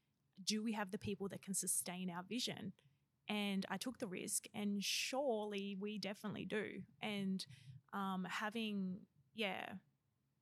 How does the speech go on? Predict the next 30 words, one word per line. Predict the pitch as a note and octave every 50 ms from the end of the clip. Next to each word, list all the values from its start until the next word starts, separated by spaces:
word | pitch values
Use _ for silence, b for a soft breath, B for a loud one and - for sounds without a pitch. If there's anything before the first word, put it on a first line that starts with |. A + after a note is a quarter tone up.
| _ _ _ _ _ -
the | G#3 G#3
Sunshine | - G#3+ G3+ G3+ - G3 F#3+
Coast | - - F#3+ F3+ -
support | G#3+ F#3+ - - G3 F#3+ F#3+ - -
us | - - - - - D4 - - -
has | G#3 F#3+ -
been | - F#3+ F#3
beautiful. | F3 E3 F3 - F#3+ - - G3+ F#3+
We've | G3 A3 A3+
had | - F#3 E3+
Brisbane. | - F#3+ G3 F#3+ - - G3+ G3 F#3+ G3 B B B B B B - -
We | - A3 A3 A3 G#3+ G#3 G3+ G3
get | F#3 F#3+ F#3 - -
a | -
lot | G3 G3 A3 B3
of | A3+ E3+ -
Brisbane | - - F3 E3+ - - - - - - G#3 - -
clientele. | - F3+ E3+ - F#3+ - F#3+ -
We | - G3+
get | G3+ - - A3
Gold | - G3+ G3+ F#3+
Coast | - A#3 G#3 G#3 G#3 -
clientele. | - G#3 F#3+ F#3+ G3 - A3 G#3+ F#3+ F#3+ F#3+
We've | F3+ F#3 F#3
had | - F3+ F3+
people | - G#3 - F#3+
fly | F#3 - - F#3 F3+
from | - F#3 F3+ F#3
Melbourne, | F#3+ F#3+ G3 F#3+ - G3 G3 G3 G3
Sydney. | - - G3 F#3+ - G3 G3 F#3+ G3